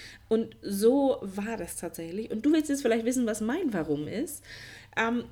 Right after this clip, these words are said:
mein Warum ist, ich will tatsächlich Frauen den Glauben an sich selbst zurückgeben, damit sie ihren Selbstwert erkennen und wirklich endlich ihr volles Potenzial ausschöpfen. Und dabei unterstütze ich gerade insbesondere Fotografinnen dabei, genau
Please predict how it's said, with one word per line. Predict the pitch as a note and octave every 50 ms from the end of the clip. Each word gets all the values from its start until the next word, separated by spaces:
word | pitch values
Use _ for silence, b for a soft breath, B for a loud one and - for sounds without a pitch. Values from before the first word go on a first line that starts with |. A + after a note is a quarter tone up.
| - -
mein | G#3+ G#3+ G3+ C4 C#4+ C#4+
Warum | C#4 B3+ B3+ B3 C4+ C#4+ C#4 - - - - - -
ist, | - A3+ A3+ - -
ich | A3 G3 G#3
will | A3+ B3 A#3+
tatsächlich | A#3+ - A3 - A3 A3 A3+ A3 A3
Frauen | - G3+ G3+ G3+ A3 A#3+ A#3
den | A3 G#3+
Glauben | A3 G3 G3 G#3 G#3+ G3+
an | C3 F#3+ G#3
sich | G3+ G3
selbst | - G#3 G3 G3+ G3+ -
zurückgeben, | - - D#3 D#3+ D#3 - - - D3+ - F#3+ G3
damit | F#3+ G3 G#3 G3 G3
sie | - -
ihren | - G3 F#3 F#3 F3+
Selbstwert | F3 F#3 F3 F3+ A3 A#3 A#3 - - B3+ B3 A#3+ A#3+ B3 -
erkennen | - A#3 - - A#3 A#3 A3+ A3+ A#3 A#3+ A#3+ B B B B B B B -
und | G3 G3 F#3+
wirklich | G#3 G#3 - G#3 G3+ - - - -
endlich | F3+ G3 A3 A3+ - - A3+ A3+ - - -
ihr | G#3 G3
volles | G3 - G3+ F#3+ G3 G#3 G#3 -
Potenzial | - - G3+ G3+ G#3 G3 G3 G3+ G#3 G3+ G3+ - -
ausschöpfen. | - - - - - - - - - - - F#3+ - - B B B B B B B B
Und | - G#3+
dabei | A3+ A3+ B3+ B3 -
unterstütze | - A#3 A#3 A#3+ A#3+ - C#4+ D4 -
ich | C#4 - -
gerade | G#3 G#3 A3+ C4+ - -
insbesondere | - C#4 C4+ - A#3+ A#3+ A#3+ A#3 A#3+ A#3 A3+ G#3+ A3
Fotografinnen | - - G#3+ G#3+ G#3 G#3 F#3+ F#3+ G3+ A3 A3 A3 A3 G3 F3 E3
dabei, | E3 D#3+ F3 E3 E3 E3+ F#3 G#3 G3 B B B B B
genau | - A#3+ A#3+ A#3+ A#3+ A3+ B3 C4 C#4 D#4 F4 F#4+